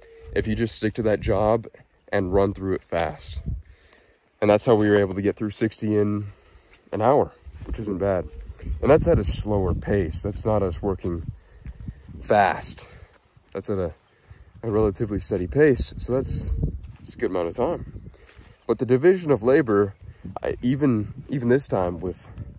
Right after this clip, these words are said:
so much less work and fewer people, I was able to notice it.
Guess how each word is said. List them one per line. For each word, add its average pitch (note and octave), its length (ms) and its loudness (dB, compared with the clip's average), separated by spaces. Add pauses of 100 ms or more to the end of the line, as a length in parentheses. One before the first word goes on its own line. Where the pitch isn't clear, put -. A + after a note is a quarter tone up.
(140)
so - 340 -10
much B2+ 220 -2
less G#2 220 -4
work C3+ 400 -2 (520)
and F#2 180 -12
fewer F#2 260 -4
people, G2 480 -4 (880)
I A2 40 2
was A2+ 160 0
able G2 180 2
to G2 100 0
notice G#2+ 360 0
it. D#2+ 140 -10